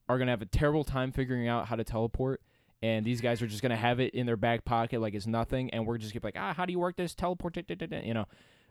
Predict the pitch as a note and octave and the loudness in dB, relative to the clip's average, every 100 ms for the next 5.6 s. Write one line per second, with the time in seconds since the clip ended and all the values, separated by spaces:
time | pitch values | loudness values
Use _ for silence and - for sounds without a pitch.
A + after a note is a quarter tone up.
0 | _ A#2 A2+ A2+ G#2+ - _ _ _ _ | _ 2 2 2 0 -6 _ _ _ _
1 | - C3+ C3 _ C3+ - E3+ E3 D3 C#3 | -2 0 0 _ -4 0 2 2 0 -2
2 | B2+ A#2 A2+ G2 F#2 F2+ - - _ _ | 0 0 -2 -4 -8 -10 -14 -16 _ _
3 | _ _ _ A2 C3+ G#2+ - C3 C#3+ C#3+ | _ _ _ -4 -2 -2 -2 0 2 2
4 | - - - C3 C#3 F#3+ - E3+ D#3 C#3+ | 0 -10 -14 -2 0 2 0 0 0 -2
5 | - _ A#2+ G#2+ G2 | -10 _ -4 -4 -6